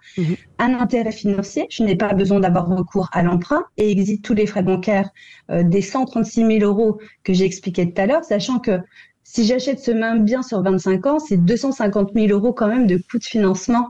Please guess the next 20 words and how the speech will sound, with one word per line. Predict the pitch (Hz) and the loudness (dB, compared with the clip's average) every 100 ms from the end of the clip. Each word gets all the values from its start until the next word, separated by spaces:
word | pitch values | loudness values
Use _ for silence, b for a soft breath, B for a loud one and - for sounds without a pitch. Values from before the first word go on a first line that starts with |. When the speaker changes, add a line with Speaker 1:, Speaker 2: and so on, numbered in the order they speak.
| 196 | 0
Speaker 2:
donc | 196 | -2
c'est | - 214 | 0 -2
pas, | - 247 240 | 0 0 -2
c'est | - 220 | -2 -4
pas | 214 196 | 0 0
neutre. | 165 156 - B B B - | 0 -2 -8 B B B -2
Il | 190 | 2
y | 220 | 2
a | |
également | 233 226 233 247 | 2 0 0 0
un | 220 | 0
intérêt | 202 196 196 196 | 0 0 0 0
fiscal | 185 302 320 - 247 214 180 | -2 -2 -4 -2 0 0 0
pour | 185 | 0
l'acquéreur, | 165 160 196 196 254 320 311 127 104 - | 0 0 0 2 2 -2 -4 -18 -20 -6
puisque | 208 - | -4 0
les | 233 | 0
frais | 233 349 | 0 0
de | 330 | 0
mutation, | 285 233 185 - 175 170 | 0 -4 -6 -2 -2 -2